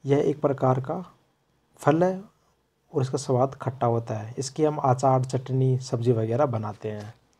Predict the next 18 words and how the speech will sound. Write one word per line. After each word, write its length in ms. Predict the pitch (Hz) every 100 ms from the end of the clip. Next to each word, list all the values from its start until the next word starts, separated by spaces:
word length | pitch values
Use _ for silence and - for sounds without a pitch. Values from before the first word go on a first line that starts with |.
| _ _ _ _ _ _ _ _ _ -
इस 200 | 165 -
डिश 180 | 170 -
की 140 | 185
सब्जी 280 | 175 147 151
बनाने 340 | 139 131 135
से 120 | 131 147
पहले 300 | 135 135 139
हम 160 | 135 135
इसके 220 | 131 131
गुण 240 | 127 147
और 300 | 170 151 139
उपयोग 600 | 147 147 131 127 131 143 151 151 _ _ _
के 80 | 135
बारे 260 | 120 117 113
में 160 | 156 131
जान 200 | 110 107
लेते 240 | 104 -
हैं। 280 | 98 104